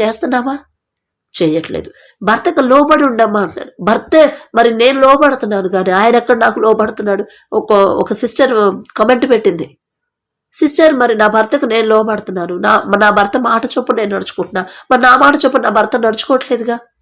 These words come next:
అని చెప్తుంది. అసలు అదేం మాట అండి? అమ్మా, నువ్వు భర్తకు లోబడమనే చెప్పాడు కానీ ఇక తర్వాత ఏమైనా చెప్పాడా తండ్రి? అదేం మాట?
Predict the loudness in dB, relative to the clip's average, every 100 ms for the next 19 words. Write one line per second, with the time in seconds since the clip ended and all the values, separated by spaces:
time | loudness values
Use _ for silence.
0 | _ _ _ _ _ _ _ -4 0 0
1 | -2 -4 -8 -12 -20 -2 0 4 4 4
2 | 4 2 0 -4 -4 -6 -8 _ _ _
3 | _ _ _ _ _ _ -10 0 0 2
4 | 0 -2 -10 -4 -2 0 4 4 4 4
5 | 4 4 4 2 2 0 0 -2 -4 -8
6 | -12 _ -6 -4 0 -2 -2 -14 _ -2
7 | 4 4 6 4 4 0 -2 0 0 0
8 | -4 -6 -12 _ _ _ _ _ _ _
9 | _ _ _ _ -8 -2 0 2 0 -2
10 | -4